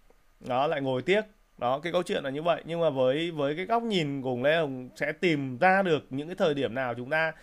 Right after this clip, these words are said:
sẽ phải cần phải xa rời cổ phiếu. Và trong cái nhóm thảo luận là nhóm hỏi đáp cổ phiếu thì các anh chị tất cả các cái câu hỏi, đó, ví dụ như nhóm thảo luận đây, có một cái nhóm này.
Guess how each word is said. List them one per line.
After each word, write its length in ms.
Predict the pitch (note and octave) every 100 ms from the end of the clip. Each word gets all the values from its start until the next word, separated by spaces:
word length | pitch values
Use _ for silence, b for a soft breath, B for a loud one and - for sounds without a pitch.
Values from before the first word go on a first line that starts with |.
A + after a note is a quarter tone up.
| b b
sẽ 260 | - E3+ F3
phải 280 | F#3+ D3 F#2
cần 280 | - B2 A#2+
phải 160 | A#2 G#2
xa 260 | - E3
rời 220 | D#3+ C#3 B2
cổ 120 | A2+
phiếu. 320 | G#2 B2 D3+ - b b b
Và 360 | C3 C3+ B2+ A#2+
trong 280 | - F#3+ F#3+
cái 80 | F#3+
nhóm 200 | D3+ F3
thảo 180 | F3
luận 200 | C3+ C#3 A#2+
là 180 | B2 A#2+
nhóm 240 | B2 C#3+
hỏi 220 | F3+ B2
đáp 220 | G#2+ E3 E3+
cổ 120 | C#3+
phiếu 260 | A2+ B2 D3+
thì 100 | C#3
các 140 | D#3
anh 140 | E3+ D#3+
chị 200 | F3+ -
tất 180 | G#3 A3
cả 220 | E3+ A2
các 100 | C#3
cái 140 | D#3+ F3
câu 200 | E3+ E3+
hỏi, 240 | D#3+ G#2 -
đó, 220 | - A2 C#3
ví 140 | C#3
dụ 100 | D#3+
như 180 | - C3+
nhóm 200 | C3 C3
thảo 180 | D3+ A2+
luận 180 | A#2 -
đây, 120 | A#2+ C3 -
có 120 | -
một 100 | B2
cái 100 | B2+
nhóm 200 | A#2+ A2+
này. 120 | C3+